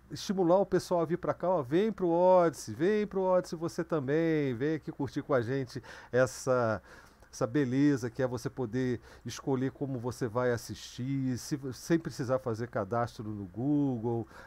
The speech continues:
né? Essas coisas todas, né? E por falar nisso, e por falar em cadastro no Google, cadastro em, em mídias sociais,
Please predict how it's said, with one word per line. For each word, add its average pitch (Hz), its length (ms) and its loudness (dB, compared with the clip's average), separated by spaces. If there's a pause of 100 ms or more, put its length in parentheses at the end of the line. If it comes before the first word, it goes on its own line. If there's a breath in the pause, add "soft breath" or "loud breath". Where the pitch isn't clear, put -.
(160 loud breath)
né? 156 300 4
Essas 147 260 -2
coisas 160 320 -2
todas, 87 400 -10
né? 175 220 2 (480 loud breath)
E 208 80 -2
por 262 160 0
falar 226 300 6
nisso, 254 520 0
e 226 80 2
por 202 140 2
falar 180 260 6
em 180 120 4
cadastro 139 760 4
no 110 140 -6
Google, 131 600 4 (300 loud breath)
cadastro 135 580 2
em, 123 220 -2
em 123 140 -4
mídias 135 500 2
sociais, 139 920 0